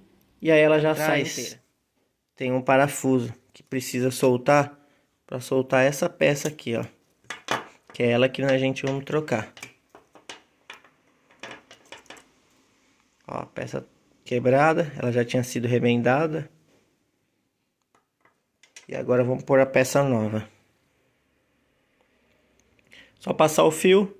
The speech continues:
Speaker 1: parafusar esse daqui. Parafusar os outros dois. Esse sozinho aqui fora. E fazer a solda.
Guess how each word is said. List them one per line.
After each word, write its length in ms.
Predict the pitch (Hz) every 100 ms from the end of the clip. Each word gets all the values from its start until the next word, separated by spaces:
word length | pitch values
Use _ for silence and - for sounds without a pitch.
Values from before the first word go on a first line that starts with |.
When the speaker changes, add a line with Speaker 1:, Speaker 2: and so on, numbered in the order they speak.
| _
Speaker 1:
parafusar 840 | 170 156 151 156 156 147 151 151 - - - - - -
esse 300 | 143 143 143
daqui. 540 | 147 151 165 208 - - - _ _ _ _ _ - _ _ _ _ _ _ _ _ _
Parafusar 560 | - 147 147 156 147 147
os 100 | 143
outros 280 | 143 151 147
dois. 600 | 165 190 202 - - - _ _ _ _ _
Esse 240 | 151 143 -
sozinho 500 | - 147 143 143 143
aqui 200 | 143 143
fora. 600 | - 160 185 196 190 - _ _ _ _ _ _ _ _ _ _ -
E 60 |
fazer 380 | 151 165 160 160
a 60 | 170
solda. 460 | - 123 110 123